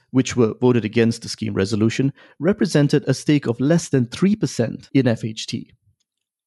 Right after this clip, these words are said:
The outcomes of these sorts of scheme meetings tend to hinge on the views of investors holding a small proportion of a company's shares. That's mainly because the majority shareholder and their related parties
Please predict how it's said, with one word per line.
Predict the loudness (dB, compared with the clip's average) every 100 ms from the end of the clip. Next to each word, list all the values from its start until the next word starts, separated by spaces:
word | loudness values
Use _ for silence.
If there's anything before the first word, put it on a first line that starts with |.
| _
The | -4 -2
outcomes | -2 -2 0 0 0
of | -2 0
these | 0 2
sorts | 2 0
of | -2
scheme | 0 2 2
meetings | 2 -2 -6 -8 -12 -20 -2
tend | 2 2
to | 2
hinge | 2 2 2 2
on | 2
the | 0
views | 2 2 2
of | 2 0
investors | 0 -2 -2 -4 -2
holding | 0 0 0 -2
a | -6
small | -6 0 0
proportion | 0 -2 -4 -4 -4
of | -6
a | -4
company's | -4 -4 -6 -8
shares. | -6 -6 -6 -12 -20 _ _ _ -4
That's | -4 0
mainly | 2 4 2
because | 0 0 0 0
the | 0
majority | 0 2 2 2 2 0
shareholder | 2 2 2 0 0 -2 -4 _ _
and | -2 2
their | 4
related | 4 2 0 -4
parties | -10 -12 -10 -12